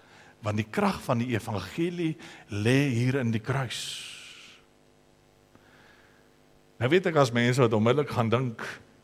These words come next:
vir 'n oomblik het daaraan gedink toe ek met die teks beginne werk, dat Jesus sê, "Maar as ek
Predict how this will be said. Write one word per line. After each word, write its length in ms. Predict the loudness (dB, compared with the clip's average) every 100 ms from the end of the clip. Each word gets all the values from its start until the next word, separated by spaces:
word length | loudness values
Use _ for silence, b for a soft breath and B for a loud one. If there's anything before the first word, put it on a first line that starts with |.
| _ _ _ _ _ _ _ _ -20 -20 b b b b b b _ _ _
vir 100 | 0
'n 80 | 2
oomblik 260 | 2 2 2
het 80 | 2
daaraan 220 | 2 2
gedink 340 | 0 0 0
toe 100 | 0
ek 60 | -2 -4 -16 -8
met 100 | -6
die 60 | 0
teks 220 | 0 0
beginne 320 | -4 0 0
werk, 380 | 4 2 2 -4 -12 -14 -18 b b b b b
dat 140 | -2 0
Jesus 400 | 0 0 -2 0
sê, 180 | 2 4
"Maar 220 | 4 4
as 140 | 2
ek 320 | 2 2 2